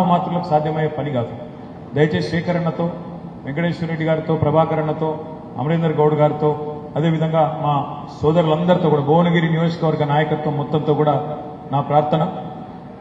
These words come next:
రాబోయే ఐదారు రోజుల పాటు ఈ పదమూడు వేల మంది ఓటర్లకి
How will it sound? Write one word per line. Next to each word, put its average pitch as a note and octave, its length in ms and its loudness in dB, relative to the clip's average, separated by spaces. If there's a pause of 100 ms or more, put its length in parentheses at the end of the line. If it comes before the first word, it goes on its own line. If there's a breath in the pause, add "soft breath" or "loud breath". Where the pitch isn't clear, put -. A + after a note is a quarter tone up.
(120)
రాబోయే F3+ 360 6 (100)
ఐదారు E3+ 300 4
రోజుల E3 260 2
పాటు D3+ 220 4 (880)
ఈ - 20 4 (160)
పదమూడు F#3+ 420 4 (100)
వేల F#3+ 140 6 (100)
మంది F3 140 0 (120)
ఓటర్లకి E3+ 480 -2